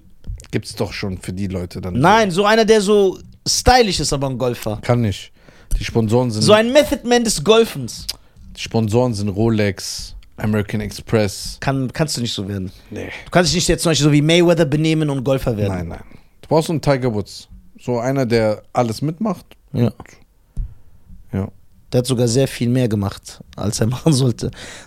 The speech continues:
Speaker 2: Boah, seine Frau hat den so krass ausgenommen. Wie viel hat die nochmal bekommen, Dulli? Weißt du das? Die hat so,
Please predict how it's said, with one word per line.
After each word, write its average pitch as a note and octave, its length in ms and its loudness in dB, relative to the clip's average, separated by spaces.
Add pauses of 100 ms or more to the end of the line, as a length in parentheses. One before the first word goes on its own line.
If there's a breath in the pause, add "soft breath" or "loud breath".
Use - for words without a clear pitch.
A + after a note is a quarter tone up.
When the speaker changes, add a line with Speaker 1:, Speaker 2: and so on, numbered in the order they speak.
Speaker 2:
Boah, - 140 -4
seine F#2 220 -6
Frau - 340 -6
hat - 140 -12
den G2 140 -8
so F2 280 -4
krass - 380 -8
ausgenommen. - 640 -6 (1160)
Wie - 80 -20
viel A#2+ 100 -2
hat A#2 120 -2
die - 40 -6
nochmal A#2 160 0
bekommen, A#2+ 260 -2
Dulli? G#2+ 200 0
Weißt A#2 220 0
du - 40 -4
das? - 280 -4 (340)
Die B2 60 6
hat A#2+ 60 -2
so, A2+ 260 2